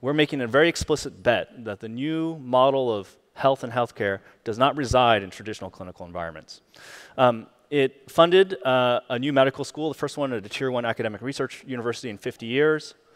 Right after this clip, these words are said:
um, to the tune of thirty-five million dollars a year. Um, no other medical school in the country, um, has that much community support,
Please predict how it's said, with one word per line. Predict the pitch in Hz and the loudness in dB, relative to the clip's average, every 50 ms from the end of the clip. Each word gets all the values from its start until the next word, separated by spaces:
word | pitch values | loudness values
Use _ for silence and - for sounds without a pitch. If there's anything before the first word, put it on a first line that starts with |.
| _ _ _ _ _ - | _ _ _ _ _ -6
um, | 104 104 104 104 104 101 - - | -4 -4 -4 -6 -8 -12 -18 -14
to | - - 127 | -10 -8 -8
the | 110 | -8
tune | - - 131 120 | -8 -8 -8 -6
of | 107 | -6
thirty-five | - 127 123 120 - 120 113 107 | -6 -4 -4 -2 0 0 0 0
million | 110 104 104 98 | -2 -6 -4 -2
dollars | 98 98 95 95 95 101 | 0 0 0 0 -4 -8
a | 95 | -8
year. | 98 113 123 127 139 147 151 151 _ _ - - _ _ - | -6 -2 -2 -2 -2 -2 -6 -10 _ _ -20 -20 _ _ -8
Um, | 107 107 101 104 - | -6 -6 -6 -8 -8
no | - 135 147 139 131 | -6 -2 2 4 4
other | 135 131 127 | 4 4 4
medical | 120 123 120 117 123 - - 113 | 4 4 4 4 4 0 -4 -12
school | - - - 123 120 113 110 110 110 - | -12 -12 -10 -8 -6 -4 -4 -6 -6 -8
in | - 127 123 | -10 -8 -8
the | 117 | -8
country, | - - 135 135 - - 196 208 214 208 - _ _ _ _ _ - | -6 -4 -6 -4 -4 -4 -4 -4 -4 -8 -12 _ _ _ _ _ -8
um, | - 107 107 104 98 101 101 _ - | -6 -4 -4 -4 -6 -8 -14 _ -8
has | 117 131 123 117 110 113 110 | -4 -2 -2 -2 -2 -4 0
that | 104 127 135 143 | 2 4 4 4
much | 151 143 135 - - - | 2 -2 -6 -8 -8 -12
community | - 117 110 110 113 113 110 104 104 | -12 -10 -8 -8 -8 -8 -8 -8 -8
support, | - - 110 - - 107 85 71 - | -10 -10 -10 -10 -8 -8 -8 -8 -10